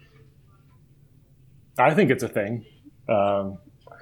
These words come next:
I know a certain type of engineer that they can spin on the same amount of work for a long time. In fact, I know a guy that worked at Intel. I worked for this guy, and he worked at Intel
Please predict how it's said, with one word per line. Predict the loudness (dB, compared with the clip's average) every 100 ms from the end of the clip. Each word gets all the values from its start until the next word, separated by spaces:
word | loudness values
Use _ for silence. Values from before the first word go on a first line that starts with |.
| -20 -8 0
I | 4
know | 6 6 4
a | -2
certain | 0 0 2 0
type | -2 0
of | -2
engineer | -2 -2 -2 -2 -2 -2
that | 0 0 -2 -6
they | -4 -2
can | -2 -4
spin | -4 -6 -4 -4 -4
on | -4 -4 -4 -6 -8 -12 _ _ -20 -20 -20 -20 -20 -20 _
the | -8 -4
same | -2 -2
amount | 0 -2 -4
of | -4
work | -2 -2 -2
for | -6 -4
a | -2
long | -2 -4
time. | -4 -4 -4 -14 -14 -2
In | 0
fact, | 4 2 2
I | 4 4
know | 6 4
a | 4
guy | 2 0 -2 -4
that | -2
worked | -2 -2
at | -2
Intel. | -2 0 -2 -2 -2
I | -2
worked | 0 -2
for | -4
this | -4 -4
guy, | -2 -2
and | -2
he | -2
worked | 0 0 -2
at |
Intel | -6 -4 0 0 0